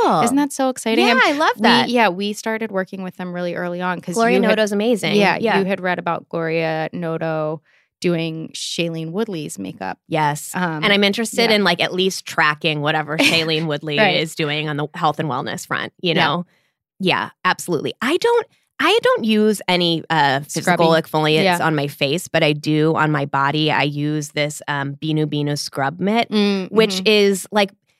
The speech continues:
Speaker 1: you know those Korean, uh, like, exfoliating
Speaker 2: Yes.
Speaker 1: towel things,
Speaker 2: Mm-hmm.
Speaker 1: um, which I feel like if you read The Strategist or any of these,
Speaker 2: Yeah.
Speaker 1: like, sites you've seen, they're, like, bright pink or yellow or whatever.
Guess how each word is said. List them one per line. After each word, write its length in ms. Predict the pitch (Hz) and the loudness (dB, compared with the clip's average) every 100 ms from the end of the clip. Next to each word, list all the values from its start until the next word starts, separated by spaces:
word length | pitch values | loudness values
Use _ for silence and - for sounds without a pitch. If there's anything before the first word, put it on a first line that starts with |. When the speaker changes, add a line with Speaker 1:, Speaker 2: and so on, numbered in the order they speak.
| - | -2
Speaker 1:
you 120 | 269 | 0
know 100 | 294 | 2
those 220 | 311 330 - | 0 -6 -6
Korean, 800 | - 196 170 170 160 156 160 151 | -8 -4 -2 0 0 0 -2 -4
uh, 540 | 156 - 165 156 147 | -6 -10 -10 -8 -8
like, 120 | 175 185 | -8 -6
exfoliating 640 | 180 220 208 165 160 147 | -2 0 2 0 -2 0
Speaker 2:
Yes. 120 | 196 175 | 2 4
Speaker 1:
towel 300 | 160 175 190 | 6 4 2
things, 580 | 214 214 220 220 196 180 | 0 0 4 4 2 0
Speaker 2:
Mm-hmm. 100 | 175 165 | -2 -2
Speaker 1:
um, 40 | 185 | -4
which 120 | 202 | -2
I 60 | 208 | 0
feel 120 | 220 | 2
like 160 | 196 185 | 0 -2
if 120 | 170 | -6
you 80 | 170 | -4
read 160 | 180 175 | -4 -4
The 60 | |
Strategist 640 | - 160 147 165 175 170 165 | -4 0 0 0 -4 -4 -4
or 40 | |
any 240 | 156 160 156 | -4 -2 -4
of 100 | 156 | -6
these, 160 | 156 156 | -6 -4
Speaker 2:
Yeah. 40 | |
Speaker 1:
like, 120 | 151 160 | -6 -4
sites 320 | 143 151 - | -4 -4 -6
you've 120 | 147 | -8
seen, 200 | - 151 | -6 -4
they're, 120 | 143 | -4
like, 200 | - 147 | -8 -10
bright 200 | 131 156 | -10 -10
pink 240 | - 143 139 | -8 -8 -8
or 40 | |
yellow 320 | 147 147 147 | -6 -6 -4
or 40 | 143 | -4
whatever. 340 | 143 143 147 | -4 -4 -6